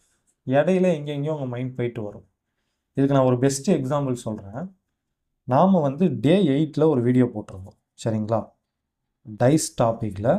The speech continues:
ஃபர்ஸ்ட் கிளாஸ் போட்டிருந்தோம். இதுல வந்து நான் ஒரு கொஸ்டின் ஒண்ணு கேட்டிருந்தேன். இந்த நம்ம டெஸ்ட் சீரிஸ்க்கு மூணு கொஸ்டின் வைக்கிறோம் இல்லையா? அதுல வந்து ஒரு கொஸ்டினை வந்து நான் என்ன பண்ணியிருந்தேன்னா, ஸ்லைடா கொடுக்காம இந்த டைஸ்ல இருந்து ஒரு கொஸ்டினை வந்து நான் அந்த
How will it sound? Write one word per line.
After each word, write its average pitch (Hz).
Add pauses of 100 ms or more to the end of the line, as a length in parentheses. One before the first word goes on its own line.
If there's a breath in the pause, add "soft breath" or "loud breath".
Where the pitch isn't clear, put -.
(640)
ஃபர்ஸ்ட் 135
கிளாஸ் 135
போட்டிருந்தோம். 104 (640)
இதுல 165
வந்து 170
நான் 202
ஒரு 131
கொஸ்டின் 135
ஒண்ணு 135
கேட்டிருந்தேன். 120 (140)
இந்த 123
நம்ம 123
டெஸ்ட் 135
சீரிஸ்க்கு 156
மூணு 139
கொஸ்டின் 123
வைக்கிறோம் 113
இல்லையா? 107 (880)
அதுல 147
வந்து 143
ஒரு 165
கொஸ்டினை 139
வந்து 151
நான் 139
என்ன 131
பண்ணியிருந்தேன்னா, 123
ஸ்லைடா 151
கொடுக்காம 120 (800)
இந்த 139
டைஸ்ல 190
இருந்து 170
ஒரு 165
கொஸ்டினை 135
வந்து 127
நான் 151
அந்த 120